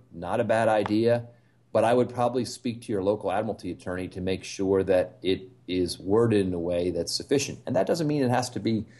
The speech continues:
chapter and verse and pages long. It, it rather can be just several pithy sentences. I prefer brief, um, things in the law as opposed to expansive things. Um, and so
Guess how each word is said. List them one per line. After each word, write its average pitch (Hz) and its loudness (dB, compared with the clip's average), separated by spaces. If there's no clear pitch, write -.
chapter 104 0
and 85 -2
verse 101 2
and 76 -16
pages 90 -6
long. 95 0
It, 90 -8
it 107 -8
rather 123 2
can 110 -8
be 107 -4
just 107 -10
several 113 0
pithy 95 -2
sentences. - -4
I 95 -2
prefer 92 -4
brief, 113 0
um, 82 -4
things 95 -2
in 90 -8
the 90 -2
law 85 2
as 85 -4
opposed 87 -6
to 82 -8
expansive 104 -4
things. - -12
Um, 76 -6
and 82 -2
so 90 2